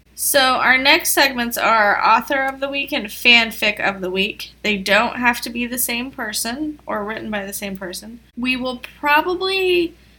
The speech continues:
try to have as many of the authors on as possible, but generally speaking,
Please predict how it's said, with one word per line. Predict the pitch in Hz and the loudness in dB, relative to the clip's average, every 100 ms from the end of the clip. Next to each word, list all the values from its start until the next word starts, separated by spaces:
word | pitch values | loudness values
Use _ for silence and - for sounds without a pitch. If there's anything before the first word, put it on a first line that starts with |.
| _ | _
try | - - 233 247 | -8 -4 2 4
to | 247 | 4
have | 240 240 240 | 8 6 6
as | 233 | 0
many | 233 220 226 247 | -2 -2 0 0
of | 226 | 0
the | 214 190 - | -4 -4 0
authors | 208 220 - 240 254 - - _ _ _ - | 2 2 -2 -2 -2 -4 -10 _ _ _ -2
on | 202 196 226 302 320 - | 2 4 4 2 -6 -8
as | 226 220 | -6 -6
possible, | - 202 214 208 254 - 339 - - | -4 -4 -2 -6 -4 -4 -6 -10 -16
but | 214 220 214 214 - - - - _ - | 0 4 6 4 0 -6 -6 -10 _ -18
generally | - 294 302 302 269 247 226 | -2 2 4 2 0 0 -2
speaking, | 226 - 220 208 190 180 196 214 | -4 -4 -6 -4 -4 -4 -6 -8